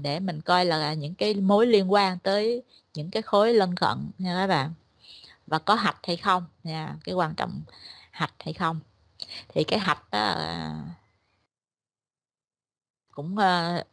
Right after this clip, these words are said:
cũng rất là khó nha các bạn. Rồi kế, ngoài ra cái C T ra thì mình còn cái gì nữa? Cái pet C T. pet C T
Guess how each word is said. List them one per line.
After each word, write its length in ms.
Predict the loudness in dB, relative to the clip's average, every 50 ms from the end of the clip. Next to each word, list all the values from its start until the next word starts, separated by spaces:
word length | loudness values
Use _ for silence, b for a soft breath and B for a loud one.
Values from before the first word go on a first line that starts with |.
| _ _
cũng 160 | -2 -2 2
rất 120 | 4 4 4
là 120 | 4 2
khó 500 | 0 -2 0 2 2 4 4 4 2 0 -2
nha 80 | -4
các 180 | -4 -2 -2 0
bạn. 300 | 0 0 0 0 -2 -6 -10 _ _ _ _ _ _ _ _ B B B B B B B B B B B 2
Rồi 300 | 4 6 6 6 6 4
kế, 400 | 2 2 4 4 6 6 6 6 4 0 -4 -6 -4
ngoài 240 | -2 0 0 0
ra 120 | 0 -2 -2
cái 160 | -2 -6 -6
C 240 | -6 -10 -14 -8 -6
T 20 | -6 -4 -2 -2 0
ra 300 | 0 0 0 -2 -2 -6
thì 140 | -10 -14 -14
mình 180 | -14 -14 -16 -14
còn 280 | -10 -10 -10 -10 -10
cái 160 | -12 -12 -10 -8
gì 160 | -8 -8 -8
nữa? 360 | -8 -8 -8 -8 -8 -8 -10 -12 _
Cái 120 | -12 -12 -6 -2 0
pet 200 | 0 2 0 -2 _ _ _ _ _ _ _ _ _
C 120 | -8 -4 -4 -4 -2 -2
T. 40 | 0 0 0 0 -2 -6 -10 -14 _ _ _ _ _ _ 2
pet 140 | 2 2 2
C 260 | 0 -4 -4 -2
T 40 | -2